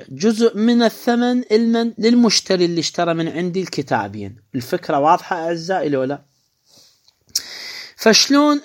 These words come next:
إحنا راح نرجع له؟ شقد أرجع له نسبة الثمن؟ أنا بعتهم بصفقة واحدة. إيه، هو طبعًا منطيكم مثال الفرس والمهر، الفرس ومهرها.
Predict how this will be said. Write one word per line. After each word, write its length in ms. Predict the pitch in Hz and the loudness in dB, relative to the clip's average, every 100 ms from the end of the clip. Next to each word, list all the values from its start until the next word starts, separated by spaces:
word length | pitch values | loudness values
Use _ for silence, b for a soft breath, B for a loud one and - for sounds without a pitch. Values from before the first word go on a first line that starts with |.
| 233 | -8
إحنا 380 | - 247 254 247 | -8 -6 -6 -6
راح 220 | 214 220 | -6 -8
نرجع 520 | 196 180 175 160 196 | -6 -4 -4 -4 -2
له؟ 140 | 165 | -2
شقد 300 | 156 165 233 | 0 2 0
أرجع 460 | 247 185 165 160 208 | 2 0 0 -2 -4
له 140 | 220 | -2
نسبة 360 | 196 185 - 208 170 | -4 -4 -6 -8 -10
الثمن؟ 400 | - 131 120 117 | -8 -6 -6 -4
أنا 260 | 160 175 | -2 -2
بعتهم 460 | 170 185 175 - 180 | -2 -2 -4 -4 -2
بصفقة 500 | 175 - 208 - 233 | -2 -2 -2 0 4
واحدة. 520 | 220 254 - 123 98 _ _ _ B B B B B B B B B B B B B - | 6 4 -2 -10 -12 _ _ _ B B B B B B B B B B B B B 0
إيه، 140 | - - - | 0 -2 -2
هو 260 | 208 277 240 | 2 4 4
طبعًا 340 | 233 214 208 | 2 2 0
منطيكم 760 | 208 190 185 208 - 185 165 | 0 -2 0 -2 0 -4 -2
مثال 600 | 156 147 185 190 202 233 | -4 -2 0 2 0 -2
الفرس 640 | 190 165 - 190 180 - - | -6 -4 2 2 2 0 -2
والمهر، 1400 | 147 151 165 175 165 - _ _ - 143 143 117 101 101 _ _ _ 127 | 0 0 0 -2 -8 -16 _ _ -2 0 2 -2 -8 -16 _ _ _ -14
الفرس 520 | 117 - 151 175 180 | -10 -6 -6 -6 -4
ومهرها. 600 | 151 139 117 104 110 | -4 -4 -6 -8 -10